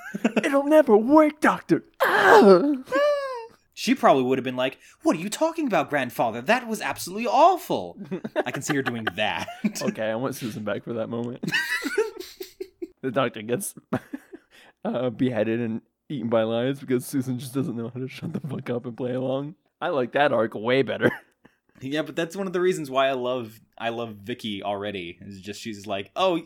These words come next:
Speaker 1: oh, we're conning these people. Okay, yeah, no, I'm, I'm down with that. I can con." <laughs>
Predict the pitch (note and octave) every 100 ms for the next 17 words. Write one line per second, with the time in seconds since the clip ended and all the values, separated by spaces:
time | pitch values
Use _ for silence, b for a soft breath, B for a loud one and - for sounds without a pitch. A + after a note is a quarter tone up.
0 | - D#3 D#3 D#3 F3 A3 D#3+ A2+ G#2+ A2
1 | F#2 F2+ - G#3+ C#3+ B2 A#2 E3+ D3 D#3+
2 | B2 F3+ - - D3+ C3+ G#2 E2 D#2+ D#2+
3 | - - E3 - F#3 A#2 E2+ G#2 -